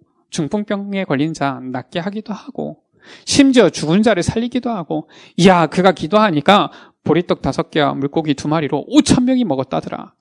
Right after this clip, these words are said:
이야, 대단하다. 그 말씀이 참 기이하고 놀랍더라. 막 이런 얘기를 듣게 되어지는 겁니다.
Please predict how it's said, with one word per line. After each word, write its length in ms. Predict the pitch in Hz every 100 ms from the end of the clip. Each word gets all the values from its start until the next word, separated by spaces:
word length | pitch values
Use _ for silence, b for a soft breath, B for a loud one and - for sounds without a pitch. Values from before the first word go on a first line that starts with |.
| _
이야, 320 | 180 - - -
대단하다. 540 | 220 233 240 - 254 - B B
그 140 | -
말씀이 640 | 285 247 131 - 208 226 185
참 260 | - 233 190
기이하고 460 | - 240 254 247
놀랍더라. 540 | 190 139 175 - 208 -
막 160 | 151
이런 180 | 165 151
얘기를 240 | 127 156
듣게 240 | 143 - 208
되어지는 380 | 139 123 175 196
겁니다. 480 | - 170 160 -